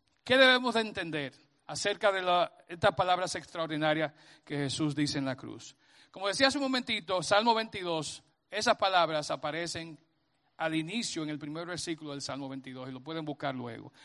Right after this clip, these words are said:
Pero el Salmo veintidós no se queda ahí, en la parte de desamparo, de, de, de abandono, sino que tiene un giro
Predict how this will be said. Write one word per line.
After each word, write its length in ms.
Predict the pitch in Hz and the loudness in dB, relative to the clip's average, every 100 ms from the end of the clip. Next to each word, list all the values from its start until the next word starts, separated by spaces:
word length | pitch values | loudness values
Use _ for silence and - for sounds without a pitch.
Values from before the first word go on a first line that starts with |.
| - - - | -20 -20 -2
Pero 160 | 208 | 4
el 100 | 214 | 4
Salmo 260 | 254 269 277 | 6 4 6
veintidós 420 | 269 262 240 233 | 4 4 2 2
no 100 | 214 | 2
se 140 | 208 | -4
queda 220 | 196 202 175 | -2 2 2
ahí, 340 | 175 185 143 _ | 2 -2 -10 _
en 80 | 156 | -10
la 80 | 151 | -6
parte 360 | 143 170 165 160 | -2 -2 -2 -6
de 260 | 156 156 | -6 -6
desamparo, 880 | 147 139 147 - 139 127 160 170 170 | -12 -12 -8 -8 -8 -2 0 2 0
de, 120 | 151 | -4
de, 260 | 143 139 135 _ _ | -6 -8 -14 _ _
de 100 | 147 | -14
abandono, 760 | 147 135 127 143 131 117 - _ | -10 -10 -10 -10 -10 -12 -16 _
sino 440 | - 208 196 240 | -8 -8 -2 -2
que 120 | 240 214 _ | -2 -10 _
tiene 320 | - 226 240 | -10 -6 -4
un 140 | 220 214 | -4 -8
giro 560 | 160 220 196 151 165 | -8 -8 -6 -10 -12